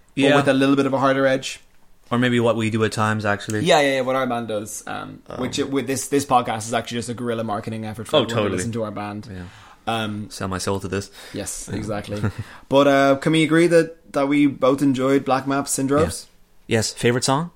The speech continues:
Speaker 2: Oh, No Color, no question.
Speaker 1: Yeah, yeah, that's up
Speaker 2: Yeah,
Speaker 1: there. That's
Speaker 2: for me, it's like No Color, Heavy Waves, Ruin.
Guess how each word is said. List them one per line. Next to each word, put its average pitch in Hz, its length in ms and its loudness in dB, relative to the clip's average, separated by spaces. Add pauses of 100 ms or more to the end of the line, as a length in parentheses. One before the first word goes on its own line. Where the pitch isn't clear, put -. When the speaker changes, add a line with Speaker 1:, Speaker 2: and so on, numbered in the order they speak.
(800)
Speaker 2:
Oh, 123 220 6
No 110 140 -4
Color, 107 280 -6
no 107 140 -12
question. 107 460 -10 (440)
Speaker 1:
Yeah, 147 300 2
yeah, 151 240 4
that's 175 220 2
up 214 100 4
Speaker 2:
Yeah, - 140 4
Speaker 1:
there. 127 100 4
That's 156 100 -2
Speaker 2:
for 160 120 4
me, 175 160 4
it's 175 120 2
like 156 180 4
No 156 160 4
Color, 147 300 2
Heavy 135 240 0
Waves, 120 280 -2
Ruin. 110 340 -6